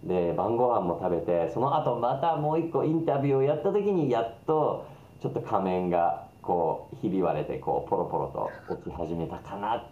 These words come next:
ていうぐらいの感じで、こう、ちょっとなんか、あー、ちょっとなんか、人間としての、ジョン・カイザン・ネプチューンっていう人間としての姿にちょっと近づけたんじゃないかなって思いました。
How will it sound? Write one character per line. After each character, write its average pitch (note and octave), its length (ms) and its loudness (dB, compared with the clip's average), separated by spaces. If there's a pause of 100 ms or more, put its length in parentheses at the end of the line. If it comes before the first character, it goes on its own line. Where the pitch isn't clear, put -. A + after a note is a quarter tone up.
て F#2 60 -2
い E2+ 140 0
う D#2 40 -4
ぐ E2 80 -2
ら D#2 120 0
い D2 60 -4
の C#2+ 240 -8 (580)
感 B2 300 0
じ B2+ 80 -2
で、 C#3+ 300 2
こ G2 60 0
う、 F#2+ 60 -2
ち G2+ 60 -4
ょ F#2+ 40 -4
っ - 100 -10
と E2+ 80 -4
な E2+ 100 0
ん D#2 60 -6
か、 - 180 -2
あ A#2+ 300 2
ー、 - 20 -10
ち A#2+ 60 -2
ょ - 20 -2
っ - 140 -8
と F#2 140 0
な F2+ 80 0
ん F2 100 -4
か、 D#2 340 -2 (420)
人 B2 280 0
間 B2 200 0
と B2 140 -2
し - 80 -14
て D3+ 100 0
の、 G#2+ 360 0 (440)
ジ G2+ 60 -4
ョ F2 80 0
ン・ E2+ 100 -4
カ F2 160 0
イ E2+ 60 2
ザ E2 160 0
ン・ D#2 60 -6
ネ D#2 80 -4
プ D#2 180 -8
チ E2 60 -6
ュ - 20 -2
ー D#2+ 140 -2
ン - 20 -6
っ D2+ 40 -12
て D#2+ 80 -4
い D2+ 260 -2
う - 100 -10
人 F2+ 240 -2
間 F2+ 220 -2
と F#2 80 -8
し - 60 -16
て B2 60 2
の G2+ 140 -2
姿 E2 360 -2
に D2 140 -6
ち - 60 -6
ょ - 40 -2
っ - 100 -10
と C#2+ 240 -6 (100)
近 - 160 -4
づ - 160 -6
け D2+ 140 -6 (120)
た D#2 160 -2
ん D2+ 120 -8
じ D#2+ 60 -6
ゃ D2 40 -2
な D2+ 140 -2
い - 20 -6
か F2 140 -6
な A#2+ 100 2
っ B2+ 140 -6
て - 160 -8 (480)
思 - 260 -4
い - 20 -4
ま - 140 -8
し - 80 -14
た。 - 220 -6